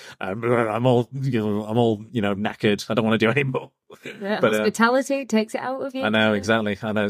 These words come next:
Speaker 1: I probably, I mean, it was, I mean, there was a, there was a brothel upstairs, so, um, so that's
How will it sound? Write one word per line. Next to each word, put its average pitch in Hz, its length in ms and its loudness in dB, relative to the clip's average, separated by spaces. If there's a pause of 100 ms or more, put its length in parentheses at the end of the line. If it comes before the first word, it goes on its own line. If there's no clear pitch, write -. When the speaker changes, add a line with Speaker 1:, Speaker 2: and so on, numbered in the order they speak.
Speaker 1:
I 120 140 2
probably, 120 540 2
I 123 100 2
mean, 123 160 4
it 113 60 -2
was, - 320 -8
I - 40 -8
mean, 127 140 4
there 127 80 4
was 117 100 0
a, 131 160 2
there 135 80 2
was 131 120 4
a - 20 0
brothel 151 320 2
upstairs, 110 480 0
so, 113 720 0
um, 120 240 2
so 135 220 -2
that's 135 260 0